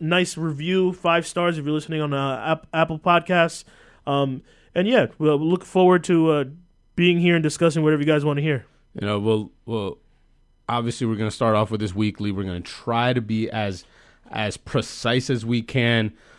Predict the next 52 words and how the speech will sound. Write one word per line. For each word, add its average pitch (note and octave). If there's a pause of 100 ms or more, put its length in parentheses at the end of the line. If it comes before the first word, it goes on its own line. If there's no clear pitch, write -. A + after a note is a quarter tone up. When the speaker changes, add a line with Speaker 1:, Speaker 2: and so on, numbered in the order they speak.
(180)
Speaker 2:
uh, G2+ (100)
you A#2+
know, A#2
with A2+
rele-, A2+
with A2+
the G#2+
releases G#2+
of, G#2+
of, A2+
of A#2
the A#2+
weekly A#2
episodes. A2 (260)
We G#2
promise B2+
that. A#2+ (300)
It's -
just, A2
you A2+
know, G#2 (260)
w-, - (140)
we're, G#2
we're G#2
working A2+
people. A2+
You G2+
know, F#2+
we, F#2 (100)
you G#2+
know, G2+
we F#2+
work G2+
different G#2+
schedules. F#2+
Uh, -
you F#2+
know, G2+
my G2
schedule's F#2+
all F#2+
over F#2
the F#2
place. F#2
His G2
schedule F#2
is F2+
all F#2
over F#2
the F#2
place. F#2
So F#2